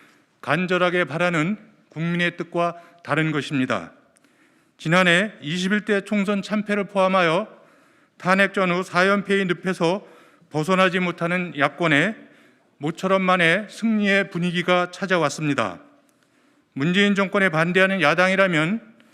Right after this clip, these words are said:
마땅히 머리를 맞대고 지혜를 모아 연대와 협력 그리고 후보 단일화 방안을 만들어 국민의 기대에 부응해야 합니다. 그런데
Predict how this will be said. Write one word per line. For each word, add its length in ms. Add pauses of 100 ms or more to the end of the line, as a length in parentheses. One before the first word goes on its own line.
(260)
마땅히 580
머리를 400
맞대고 460
지혜를 420
모아 440 (840)
연대와 460
협력 440 (380)
그리고 500 (320)
후보 380
단일화 380
방안을 340
만들어 480 (400)
국민의 480
기대에 600
부응해야 520
합니다. 460 (640)
그런데 480